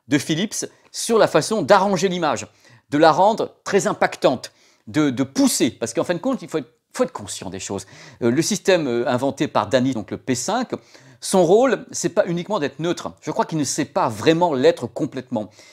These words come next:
Il apporte toujours une emphase, quelque chose où il appuie sur quelque chose. Il ne sait pas être, être entièrement neutre. Et là, on s'en aperçoit,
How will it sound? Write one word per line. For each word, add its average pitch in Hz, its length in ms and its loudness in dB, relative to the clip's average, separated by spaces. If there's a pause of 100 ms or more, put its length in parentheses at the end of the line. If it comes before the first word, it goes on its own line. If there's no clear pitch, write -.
(100)
Il 160 140 4
apporte 185 280 4
toujours 208 280 -2
une 151 100 0
emphase, 139 540 2 (240)
quelque 160 140 0
chose 214 260 -2
où 135 80 -2
il 151 80 4
appuie 220 420 0
sur 175 180 -6
quelque 151 280 -2
chose. 113 320 -6
Il 131 80 -4
ne 123 40 -2
sait 175 200 -2
pas 233 240 -2
être, 151 280 -4 (240)
être - 260 -2
entièrement 123 340 -2
neutre. 92 260 -8 (300)
Et 135 80 4
là, 202 100 4
on 208 60 2
s'en 147 160 -4
aperçoit, 147 640 0